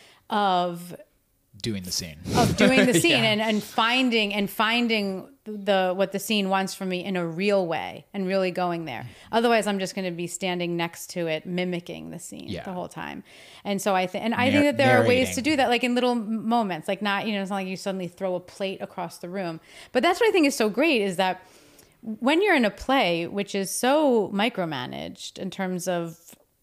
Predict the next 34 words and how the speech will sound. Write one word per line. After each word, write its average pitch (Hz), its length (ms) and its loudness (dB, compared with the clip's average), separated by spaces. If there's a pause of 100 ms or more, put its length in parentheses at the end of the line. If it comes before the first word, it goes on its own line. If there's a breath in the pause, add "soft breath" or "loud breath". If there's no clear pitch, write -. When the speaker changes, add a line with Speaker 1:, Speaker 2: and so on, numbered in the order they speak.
(520)
Speaker 1:
you 220 100 -8
know, 175 100 -8
I 156 40 -8
mean, 175 240 -8
it's, - 160 -12
it's 196 160 -8
such 254 240 -4
a 190 80 0
finite 175 840 -4
environment, 160 880 -8 (1800 loud breath)
that 226 680 2 (160)
putting 339 300 4
your 240 120 4
hand 226 380 2
in, 202 160 -6
in 202 160 -4
a 196 120 -2
different 247 360 0
place 247 260 0
than 226 80 2
you 214 80 2
did 233 140 2
the 220 120 2
other 226 220 2
night 247 300 2
feels 254 300 2
huge. 214 760 2 (380 soft breath)
You 254 120 2
know, 240 100 4
it 240 180 4
feels 277 240 4
like, 240 180 2
uh, - 40 0
y-, - 120 -4